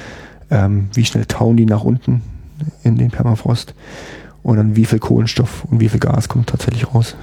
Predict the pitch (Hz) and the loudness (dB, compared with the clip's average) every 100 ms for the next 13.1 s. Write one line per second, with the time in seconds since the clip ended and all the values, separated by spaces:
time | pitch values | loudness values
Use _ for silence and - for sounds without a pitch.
0 | - - 120 120 117 117 110 - 107 110 | -8 -2 -2 -2 0 2 2 2 2 2
1 | 117 117 117 - 123 - - - - - | 2 0 0 0 0 -2 -16 -20 -20 -20
2 | - - - - - - - - - - | -20 -20 -20 -20 -20 -20 -20 -20 -20 -20
3 | - - - - - 123 117 117 117 104 | -20 -20 -18 -14 -4 0 2 2 2 4
4 | 110 110 113 104 110 113 - 117 110 107 | 4 4 2 2 0 0 0 2 2 0
5 | 110 104 107 117 110 - 127 131 127 - | 2 4 4 2 0 0 -2 0 -2 0
6 | 113 113 107 127 123 - 117 120 117 110 | 0 0 0 -2 -2 -2 -2 2 2 0
7 | - 120 117 - 120 117 110 110 110 - | 0 0 0 -2 -2 0 2 4 2 0
8 | - - 113 117 113 110 - - - - | -2 -2 0 2 2 2 0 -4 -14 -2
9 | 120 107 110 123 117 120 107 - - - | 2 2 0 -2 0 -2 -2 -10 -20 -20
10 | - - 104 - 110 - 107 107 117 110 | -8 -2 -2 0 -2 0 0 0 -2 0
11 | 107 107 107 107 - 107 107 107 110 - | 2 4 2 0 0 2 4 2 0 0
12 | 110 110 - 117 - - - - - 104 | 2 0 0 -2 -2 -20 -20 -2 0 0